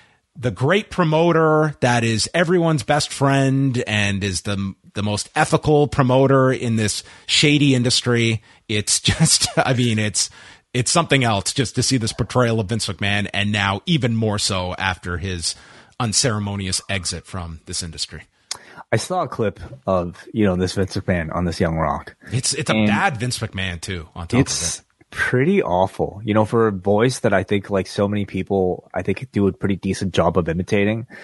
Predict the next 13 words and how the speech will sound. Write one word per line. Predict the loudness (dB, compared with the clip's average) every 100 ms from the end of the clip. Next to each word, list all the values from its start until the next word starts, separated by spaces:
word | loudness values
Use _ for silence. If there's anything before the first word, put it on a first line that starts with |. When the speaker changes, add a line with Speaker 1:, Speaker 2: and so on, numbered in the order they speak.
| -20 -20 -14
Speaker 2:
Really, | -2 2 4 2 0 -4 _ _ _ _ _ _
Speaker 1:
It's | -4 0
Speaker 2:
Young | 2 2
Speaker 1:
none | 0
of | 0
the | -2
quirks | 0 0 0 0
of | -2
Vince | -2 -4 -4
McMahon. | -6 -8 -10 -8
Like, | -8 -2
there's | -2 0
no | 2 2 4 2 2 -2